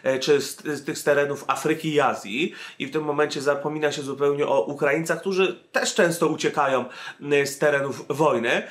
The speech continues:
i tak samo nie można mówić, że wszyscy imigranci to stamtąd, bo znowu zapominamy chociażby o, m, Ukraińcach. E, tak samo cały czas mówię, że, e, wszystko jedno, kto tą bombę zrobił i wszystko jedno, e, czy to była, e, jakiś tam jad religijny,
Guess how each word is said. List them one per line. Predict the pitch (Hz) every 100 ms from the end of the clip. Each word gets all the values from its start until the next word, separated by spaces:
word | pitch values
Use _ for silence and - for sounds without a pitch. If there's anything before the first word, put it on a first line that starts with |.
| - -
i | 135
tak | 160
samo | 175 170
nie | 170
można | 165 160
mówić, | 156 151
że | 151
wszyscy | 151 165 180
imigranci | 170 165 143 160 151 -
to | - 143
stamtąd, | 139 113 120 120
bo | 175
znowu | 156 143 127
zapominamy | 123 127 127 127 120 117 117 - -
chociażby | 143 143 131 117 131 -
o, | 123 113 110
m, | 139 -
Ukraińcach. | 143 147 135 117 123 151 185 - - -
E, | 139 139
tak | 156 156
samo | 160 160 170 165
cały | 165 165 160 170
czas | 160 160
mówię, | 175 156 135
że, | 123 135 135 131 - - -
e, | 120 123
wszystko | - 196 -
jedno, | 208 165 135
kto | 143
tą | 131 123
bombę | 120 117 117
zrobił | 113 110 113 143
i | 139 143 135
wszystko | - 160 - 151
jedno, | 151 139 127 - - -
e, | 131 127 123
czy | 120 131
to | 143
była, | 127 139 135 127 123
e, | 131 127
jakiś | 127 - 123
tam | 131 120 117
jad | 131 143 139
religijny, | 135 131 127 123 127 113 127